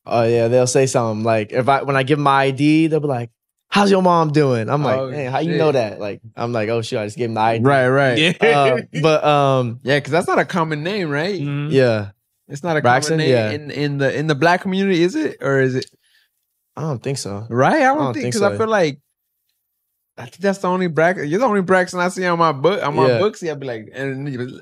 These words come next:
Speaker 2: and your brother,
Speaker 1: Yeah, my
Speaker 2: but
Speaker 1: brother, yeah.
Speaker 2: like, I be tripping out 'cause I've always wondered, like, I wonder if guys that have that last name, like, like, uh, Jaden Smith,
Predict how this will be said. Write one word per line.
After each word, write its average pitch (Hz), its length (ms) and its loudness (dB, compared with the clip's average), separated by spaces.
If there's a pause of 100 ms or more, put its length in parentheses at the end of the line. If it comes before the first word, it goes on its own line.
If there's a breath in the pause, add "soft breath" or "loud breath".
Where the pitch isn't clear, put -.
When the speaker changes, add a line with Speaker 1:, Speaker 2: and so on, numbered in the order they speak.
(120)
Speaker 2:
and 143 120 -6
your 131 100 0
brother, 147 320 2
Speaker 1:
Yeah, 120 60 -2
my 104 100 -2
Speaker 2:
but 113 60 2
Speaker 1:
brother, 110 220 0
yeah. 104 340 -2 (360)
Speaker 2:
like, 120 300 -2
I 131 120 -2
be 165 100 -4
tripping 147 320 -6
out 165 220 0
'cause 117 500 -4 (200)
I've 143 140 2
always 170 260 2
wondered, 147 340 -4
like, 98 200 -8
I 101 80 -12
wonder 147 440 -2
if - 180 -12
guys 123 360 0
that 113 140 0
have 113 240 0
that 113 200 2
last 110 340 -2
name, 110 180 -6
like, 101 300 -4 (180)
like, 107 320 -4
uh, 101 120 -4
Jaden 123 400 -2
Smith, 101 400 -6